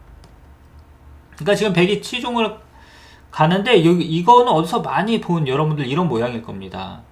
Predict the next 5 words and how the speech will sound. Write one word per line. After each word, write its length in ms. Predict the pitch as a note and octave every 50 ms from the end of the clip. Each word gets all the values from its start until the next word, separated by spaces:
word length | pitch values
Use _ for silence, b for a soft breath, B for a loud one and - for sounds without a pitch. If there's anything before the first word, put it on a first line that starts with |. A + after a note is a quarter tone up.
| b b b b b b b -
흙이 220 | - A#3 A3 A3+ F#3+
이으면은 840 | C3+ A#2+ C3 C#3+ D#3 F3 F#3 F3 D#3 C#3 B2+ C3 E3 G3+ G#3 F3+ - C3+
이때 640 | B2 A#2+ - _ _ _ - A3 A3+ A#3+ C4+ C#4 - _ _ -
바로 360 | - - B2 C3 D3+ D#3 B2+
먹여치고요. 1080 | G2+ G2+ G#2 A2 A#2 D#3+ E3 - D#3+ - - - - A#2 G2+ G2 G2 G#2+ C#3 E3+ F3